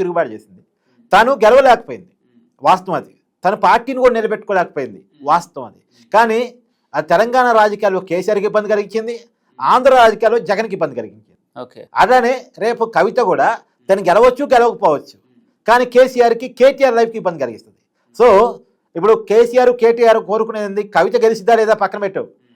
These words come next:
Speaker 1: వాళ్ళు బీఆర్ఎస్కి ఇబ్బంది జరగకూడదని కోరుకుంటారు కదా. బీఆర్ఎస్కి ఇబ్బంది జరగకూడదని కోరుకుంటే కవితను కూర్చోబెట్టి మాట్లాడాలనుకుంటారుగా. మాట్లాడుకునే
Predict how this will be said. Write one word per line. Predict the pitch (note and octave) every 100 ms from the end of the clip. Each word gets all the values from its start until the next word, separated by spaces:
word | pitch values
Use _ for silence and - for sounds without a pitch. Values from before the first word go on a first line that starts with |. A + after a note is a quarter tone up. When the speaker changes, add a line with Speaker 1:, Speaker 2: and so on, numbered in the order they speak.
| _
Speaker 1:
వాళ్ళు | D3 A3 F#3+
బీఆర్ఎస్కి | A3 C4 A#3+ A#3+
ఇబ్బంది | A#3 G#3
జరగకూడదని | G3 G3 G3+ F#3+
కోరుకుంటారు | F3+ E3+ D3 A#2
కదా. | G2+ G2 A2 _ _ _ _
బీఆర్ఎస్కి | C#3 G3+ A#3 A#3 A3+
ఇబ్బంది | F3+ A#3 A#3
జరగకూడదని | G#3+ G3+ A3 A3+ A#3 F#3+
కోరుకుంటే | G3+ F#3+ G3 D#3+ B2 C3 G3+ _ _ -
కవితను | A3 B3 C4
కూర్చోబెట్టి | B3 B3 A#3 G#3+
మాట్లాడాలనుకుంటారుగా. | G#3 A#3 A3 A3 A3 A3 G#3+ A3 G#3+ - _ _ _ D3
మాట్లాడుకునే | F#3 A3 A#3+ A#3 A#3 A3